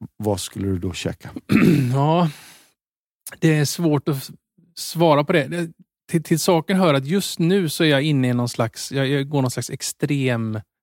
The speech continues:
Speaker 2: tränings- och kostdiet just nu. För jag har
Speaker 1: Ah.
Speaker 2: lite, försöker få styr på min kropp. Och i den här dieten ingår att man inte får salta maten. Och det är som ett
Speaker 1: Ah.
Speaker 2: hån, eh, mot, mot allting i mig. För att
Speaker 1: Ja.
Speaker 2: mat utan salt blir ju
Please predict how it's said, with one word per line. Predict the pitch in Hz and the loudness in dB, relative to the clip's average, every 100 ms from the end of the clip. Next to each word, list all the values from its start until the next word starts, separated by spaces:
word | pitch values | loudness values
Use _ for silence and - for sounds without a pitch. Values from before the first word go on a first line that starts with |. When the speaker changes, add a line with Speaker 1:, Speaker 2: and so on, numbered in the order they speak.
| _ - | _ -2
Speaker 2:
tränings- | 175 147 123 113 113 | 0 2 0 -4 -6
och | 143 - | -10 -12
kostdiet | - 165 - - 123 - 165 | -12 -10 -8 -2 -2 -2 -6
just | - 135 | -10 -10
nu. | - - _ - 92 | -12 -14 _ -8 -2
För | 117 | 2
jag | 143 | 4
har | |
Speaker 1:
Ah. | 139 | 2
Speaker 2:
lite, | 85 135 - _ _ _ - | 2 -2 -2 _ _ _ -6
försöker | - 139 143 | 0 2 0
få | |
styr | - 160 143 | 2 2 2
på | 131 | 0
min | 131 | -2
kropp. | 180 196 _ _ _ _ _ - | 0 -2 _ _ _ _ _ -10
Och | - | 0
i | 220 | 0
den | 202 | 0
här | 180 147 | -2 0
dieten | 143 123 110 - | 0 -2 -4 -6
ingår | 147 123 117 | -2 -2 -2
att | 117 | -2
man | 120 - | -6 -4
inte | 165 147 - - | -4 -4 -4 -12
får | - | -6
salta | 123 - 202 151 107 - 131 | -6 -4 -4 -6 -8 -8 -6
maten. | 135 110 - _ - 117 _ _ _ _ _ _ _ _ _ _ _ _ _ - | -4 -6 -10 _ -12 -12 _ _ _ _ _ _ _ _ _ _ _ _ _ 0
Och | 160 | 2
det | 156 196 | 4 4
är | |
som | 156 - | 2 -2
ett | 156 | -4
Speaker 1:
Ah. | |
Speaker 2:
hån, | 190 170 226 196 107 95 - _ _ - | -4 -2 0 0 -4 -8 -12 _ _ -6
eh, | 147 117 110 | 0 0 0
mot, | 143 123 _ - | 0 0 _ -12
mot | 151 127 - | -6 -4 -2
allting | 139 113 - 120 | -2 -2 -4 -4
i | 131 107 | -2 -2
mig. | 147 139 - | -2 -6 -6
För | 139 | -2
att | 135 | 2
Speaker 1:
Ja. | |
Speaker 2:
mat | 151 196 240 | 4 4 2
utan | 143 135 | -2 -4
salt | - 165 160 | -2 -4 -4
blir | - | -4
ju | 123 | -4